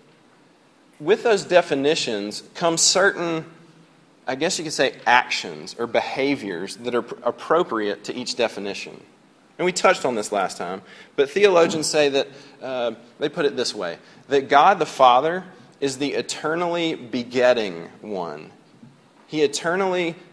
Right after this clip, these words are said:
begets or fathers the Son. Uh, God the Son, Jesus Christ, is the eternally begotten one. And the Holy Spirit is the, is the eternally proceeding one. He eternally proceeds from the Father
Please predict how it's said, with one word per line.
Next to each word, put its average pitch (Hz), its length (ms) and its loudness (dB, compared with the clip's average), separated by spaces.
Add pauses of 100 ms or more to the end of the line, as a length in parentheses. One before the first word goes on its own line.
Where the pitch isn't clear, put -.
begets 131 720 2
or 117 240 -2
fathers 107 920 4 (320)
the 117 120 -6
Son. 90 460 -4 (1400)
Uh, 113 140 -10 (100)
God 143 360 6
the 156 80 2
Son, 143 520 2
Jesus 131 340 -4
Christ, 131 360 4
is 117 140 -6
the 123 120 -2
eternally 160 640 -4
begotten 107 880 -2
one. 87 360 -10 (280)
And 120 100 -10
the 123 60 -8
Holy 160 280 -2
Spirit 160 500 0 (280)
is 120 160 -6
the, 127 160 0 (120)
is 120 160 -6
the 123 140 -6
eternally 156 640 -2
proceeding 120 1120 -2
one. 98 400 -10 (240)
He 143 120 -2
eternally 185 640 0
proceeds 143 760 -2
from 120 160 -8
the 117 60 -6
Father 117 480 4